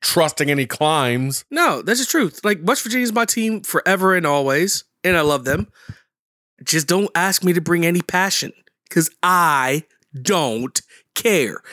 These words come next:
Speaker 2: As long as we're playing on Saturday, that's all that we care about, the old gold and blue. Win or lose, we support you. Good job.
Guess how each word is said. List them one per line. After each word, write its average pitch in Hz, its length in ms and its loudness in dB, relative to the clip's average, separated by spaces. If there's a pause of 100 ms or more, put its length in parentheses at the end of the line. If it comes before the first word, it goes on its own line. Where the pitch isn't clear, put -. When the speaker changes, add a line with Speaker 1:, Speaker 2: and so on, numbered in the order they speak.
(300)
Speaker 2:
As 127 140 0
long 202 100 0
as 262 80 2
we're 285 60 2
playing 302 260 0
on 262 80 0
Saturday, 240 420 2
that's 190 240 -2
all 202 160 2
that 202 80 2
we 196 60 0
care 190 180 2
about, 139 180 -2
the 131 80 0
old 170 180 2
gold 165 240 2
and 156 80 -4
blue. 151 160 2
Win 160 200 0
or 320 80 2
lose, 294 540 2 (420)
we 185 200 0
support 214 500 2
you. 107 300 -6 (140)
Good 208 140 0
job. 190 520 0